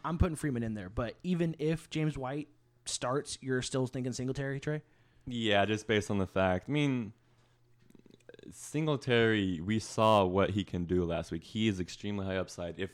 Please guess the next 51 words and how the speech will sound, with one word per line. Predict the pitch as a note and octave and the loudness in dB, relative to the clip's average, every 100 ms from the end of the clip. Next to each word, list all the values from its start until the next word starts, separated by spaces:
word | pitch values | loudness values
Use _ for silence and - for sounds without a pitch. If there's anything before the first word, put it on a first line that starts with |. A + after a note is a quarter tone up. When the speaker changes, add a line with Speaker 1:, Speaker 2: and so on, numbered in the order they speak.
| - | -4
Speaker 2:
I | G2 A2 | 0 0
don't | G#2 G#2+ G#2+ E2 | -2 -6 -6 -10
see | - A2 | -14 -8
a | G2 | -8
situation | - G#2 G2 F#2+ F#2+ - G2 F#2+ _ _ _ _ | -8 -10 -8 -6 -6 -6 -8 -10 _ _ _ _
where | - G2 | -2 2
the | F#2+ | 2
Bills | F2 F#2+ F#2 F2+ | 4 4 4 0
don't | D#2 F#2 F2 | 0 2 2
give | E2+ E2 | -2 -4
him | E2+ | -6
touches | D#2+ D2+ - D#2+ | -8 -10 -10 -14
this | E2 | -16
week, | - E2+ - - - - - _ | -12 -12 -12 -20 -20 -20 -20 _
Speaker 1:
True. | - A2 | -8 -8
Speaker 2:
especially | A2+ A2+ G#2 - G2+ G2+ F#2+ | -4 0 0 2 0 2 0
with | F#2 F#2+ | -2 -2
how | G2 F#2 | 0 0
inefficient | - F#2+ G2 G2 - G2 - G#2 | 0 -2 -2 -2 -2 -2 0 -6
Frank | - A2 | -4 -6
Gore | G2+ A2 | 0 0
was. | A2 A2 A2 G#2 - | 2 0 0 -6 -8
If | E2+ | -8
Frank | - A2+ | -2 0
Gore | G#2 G#2 | 2 0
comes | G#2+ G2 | 0 0
out, | F#2+ F#2 | 2 2
he | F#2 | 2
runs | F#2+ F2+ | 0 2
the | |
ball | F2+ | 0
five | F2+ F2+ F2 | 0 -4 -2
times, | F2 F2 | -2 -2
gets | F2 - | -2 -2
stuffed | F2 | -6
in | F2+ | -4
the | F2 | -4
line, | E2 E2+ - _ _ _ _ | -4 -6 -10 _ _ _ _
ride | - G2 F#2 | -2 0 0
the | |
bench. | F2 F2 F2+ - - _ _ - | -2 -4 -6 -12 -20 _ _ -2
Devin | G2 F#2+ | 0 2
Singletary, | F#2 F#2+ F#2 F#2+ | 0 -2 0 0
go | F2+ F#2 F2+ | 0 0 0
in. | E2+ F2 E2+ | -2 -4 -4
We, | F#2+ F#2+ F#2 E2 E2+ | 0 0 0 -2 -4
we | G2 | -2
need | A2 | 0
to | A#2 | 0
win | A2 | 0
games. | A2 C3 F#2+ F2+ - | 0 0 -2 -6 -14